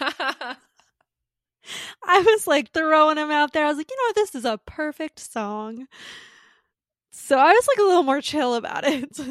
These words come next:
Speaker 2: <laughs>
Speaker 1: Oh, no. I took this so seriously. And that's why I wanted to explain it, because you're gonna be like, "That's your favorite album, and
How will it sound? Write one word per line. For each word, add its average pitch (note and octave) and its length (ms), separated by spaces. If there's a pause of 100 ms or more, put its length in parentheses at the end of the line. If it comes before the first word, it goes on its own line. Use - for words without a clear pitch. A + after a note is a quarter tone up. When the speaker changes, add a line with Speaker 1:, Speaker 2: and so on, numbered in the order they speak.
(120)
Speaker 2:
<laughs> - 240
Speaker 1:
Oh, A3 200
no. E3 220 (120)
I A3 260
took A#3+ 260
this A3 200
so F#3+ 200
seriously. F3 440
And G#3+ 180
that's A#3 220
why A3+ 200
I G#3 140
wanted G3+ 240
to G#3+ 80
explain G3 420
it, F3+ 80
because G3 280
you're G3 100
gonna G#3 120
be G3+ 60
like, - 160
"That's A3 240
your B3 100
favorite G3+ 720
album, G3+ 420
and F#3+ 240